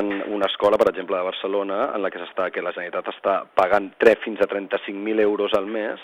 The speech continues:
eh, de lloguer mensual i que en total la Generalitat, amb aquestes cinc noves escoles que s'ha incorporat al sistema públic, eh, eh, està pagant en lloguer seixanta-cinc mil euros,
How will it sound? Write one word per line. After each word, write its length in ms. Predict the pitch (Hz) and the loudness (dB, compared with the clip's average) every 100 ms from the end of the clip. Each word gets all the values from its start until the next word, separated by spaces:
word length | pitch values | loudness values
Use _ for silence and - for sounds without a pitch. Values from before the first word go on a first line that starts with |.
| - | -10
eh, 240 | 101 92 87 | -6 -6 -4
de 120 | 92 | -6
lloguer 240 | 87 87 | -6 -8
mensual 600 | 92 95 - 117 113 110 160 - - | -6 -6 -4 4 4 4 -2 -12 -6
i 80 | 110 | 2
que 100 | 104 | 2
en 80 | 98 | 2
total 380 | 98 104 98 110 110 | 0 2 2 0 -2
la 100 | 95 | -2
Generalitat, 400 | 92 90 98 98 | -2 -2 2 2
amb 80 | 87 | 0
aquestes 320 | 90 - - - | -8 -8 -12 -8
cinc 260 | 98 95 101 | -8 -8 -6
noves 240 | 98 95 | -4 -4
escoles 340 | 87 - 92 - | -6 -4 -6 -6
que 140 | - | -10
s'ha 80 | 92 | -10
incorporat 480 | 87 87 95 92 87 | -10 -8 -4 -4 -4
al 140 | 80 | -10
sistema 380 | 85 - 87 85 | -14 -12 -10 -6
públic, 400 | 98 90 92 - - - - - | -6 -6 -6 -8 -10 -14 -12 -4
eh, 560 | 98 98 90 87 87 87 | 0 2 2 0 -4 -6
eh, 300 | 98 92 90 | -4 -4 -4
està 180 | 90 95 | 0 2
pagant 280 | 95 95 95 | 4 2 0
en 80 | 92 | -6
lloguer 280 | 90 92 98 | -6 -4 -2
seixanta-cinc 580 | - - 90 90 - 82 | 0 0 -2 -6 -6 -10
mil 140 | 82 80 | -8 -6
euros, 400 | 80 82 95 | -6 -6 -6